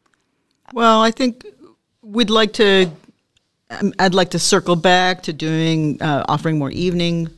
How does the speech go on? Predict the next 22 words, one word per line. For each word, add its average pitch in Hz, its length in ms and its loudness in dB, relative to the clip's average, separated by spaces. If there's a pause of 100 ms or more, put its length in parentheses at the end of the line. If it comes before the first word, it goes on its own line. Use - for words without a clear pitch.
(120)
programming. 156 920 -2 (520)
Uh, 135 280 -4
the 135 100 -6
bridge 170 300 -2
programming, 156 840 2
uh, 135 300 -4
was 120 380 -6
grant 156 280 -2
funded 143 380 -4
and 127 140 -4
that 131 160 -4
ran 139 280 -4
out, 143 520 -4
and, 127 340 -8
and 120 380 -8
we're 123 160 -8
trying 131 260 -8
to 123 140 -6
get 123 240 -12
that 131 240 -8
going 139 340 -6
again. 131 600 -4